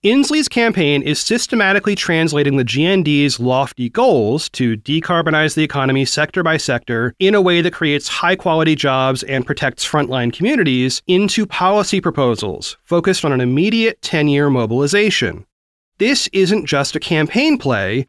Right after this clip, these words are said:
it's a document the next Democratic president is going to want in hand when the time comes to get to work,"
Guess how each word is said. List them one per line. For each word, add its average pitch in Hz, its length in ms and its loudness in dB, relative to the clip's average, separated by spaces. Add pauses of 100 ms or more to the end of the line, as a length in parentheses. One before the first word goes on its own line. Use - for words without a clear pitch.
(180)
it's 180 140 -2
a 185 40 2
document 226 560 0
the 190 80 0
next 165 360 0
Democratic 170 520 0
president 185 500 2
is 151 140 -2
going 165 260 0
to 196 120 0
want 202 520 0
in 208 260 2
hand 190 600 0
when 160 140 0
the 175 60 2
time 180 420 2
comes 151 320 0
to 165 100 0
get 123 240 -2
to 165 140 0
work," 233 480 0